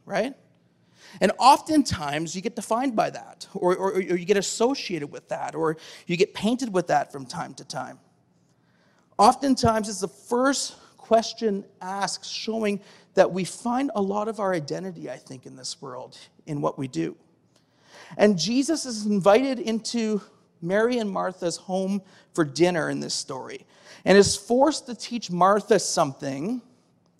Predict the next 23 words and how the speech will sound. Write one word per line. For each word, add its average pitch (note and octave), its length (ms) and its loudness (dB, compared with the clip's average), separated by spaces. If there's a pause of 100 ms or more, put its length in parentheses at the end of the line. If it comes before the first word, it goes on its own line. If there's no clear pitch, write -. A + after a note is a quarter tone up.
(120)
about G3 240 6
what G#3+ 180 4
matters G3+ 420 2
most, F3+ 480 2 (320)
about F#3 300 6
where A3+ 160 6
we A3 120 -4
truly C4 640 0
find A3 500 0
our G3+ 180 4
identity, E3 880 -2
and D3+ 260 -10
that A3+ 420 -2
is E3+ 200 -4
not G3+ 540 -6
in G3+ 220 -8
what F#3 240 -8
we D#3 160 -10 (140)
do, D3 540 -8 (720)
but D3+ 100 -4
it's D3 180 -8
in F3 280 -6
him. E3+ 480 -12